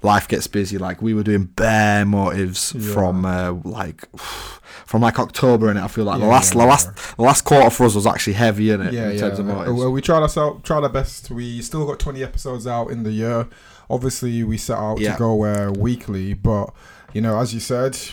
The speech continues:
Speaker 2: we were busy, busy guys. I, obviously, rela-, long distance relationship, that could, that's like a weekend off as well. So, but this year,
Speaker 1: Yeah.
Speaker 2: guys, we're gonna try and hit thirty at least. So, uh, it'll be,
Speaker 1: Yeah,
Speaker 2: it'll,
Speaker 1: definitely.
Speaker 2: it'll, it'll, it'll be decent.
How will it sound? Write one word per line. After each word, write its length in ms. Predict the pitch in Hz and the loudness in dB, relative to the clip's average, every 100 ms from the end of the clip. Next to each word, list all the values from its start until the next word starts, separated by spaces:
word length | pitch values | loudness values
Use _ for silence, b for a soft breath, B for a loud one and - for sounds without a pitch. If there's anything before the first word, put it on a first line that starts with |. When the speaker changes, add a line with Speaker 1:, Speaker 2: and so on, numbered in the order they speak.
| - | -16
Speaker 2:
we 140 | 127 127 | -10 -6
were 180 | 120 117 | -6 -6
busy, 360 | 123 113 120 | -8 -8 -10
busy 280 | 123 127 120 | -8 -8 -6
guys. 520 | 117 120 120 120 - 120 | -4 -4 -4 -6 -8 -6
I, 220 | 113 113 120 - | -6 -6 -10 -10
obviously, 360 | 131 110 - 117 | -8 -6 -8 -8
rela-, 340 | 110 117 123 120 | -4 -4 -4 -4
long 200 | 117 113 | -4 -4
distance 400 | 120 117 117 110 | -6 -6 -8 -10
relationship, 600 | 113 113 117 - 113 - | -10 -10 -12 -12 -14 -10
that 200 | 101 - | -10 -10
could, 160 | 104 - - | -12 -14 -8
that's 400 | 123 110 - - | -4 -4 -6 -10
like 180 | 101 - | -8 -2
a 60 | |
weekend 360 | 104 107 110 107 | -2 0 -2 0
off 200 | 110 - | 0 -2
as 160 | 110 104 | -4 -2
well. 300 | 107 110 110 | -2 -2 -4
So, 320 | - 104 104 | -4 -4 -2
but 160 | 107 127 | -4 -2
this 220 | 151 143 | 0 2
year, 100 | 127 | 2
Speaker 1:
Yeah. 80 | 110 | 2
Speaker 2:
guys, 300 | 120 123 - b b b | 0 -2 -6 b b b
we're 100 | 135 | 0
gonna 100 | 143 | 2
try 120 | 135 | 2
and 100 | 120 | 2
hit 80 | 123 | 2
thirty 340 | - 151 135 101 | 2 4 2 0
at 100 | 98 | -4
least. 320 | 110 - - | -6 -8 -10
So, 380 | - 123 120 123 | -4 -2 0 0
uh, 180 | 120 | 0
it'll 140 | 120 120 | 0 2
be, 120 | 127 | 4
Speaker 1:
Yeah, 80 | 147 | 6
Speaker 2:
it'll, 140 | - | 4
Speaker 1:
definitely. 260 | 131 123 139 | 4 4 4
Speaker 2:
it'll, 60 | 143 | 4
it'll, 180 | 156 147 | 0 -4
it'll 140 | 170 | -6
be 120 | 135 | -6
decent. 480 | 101 110 107 127 123 | -8 -10 -10 -10 -12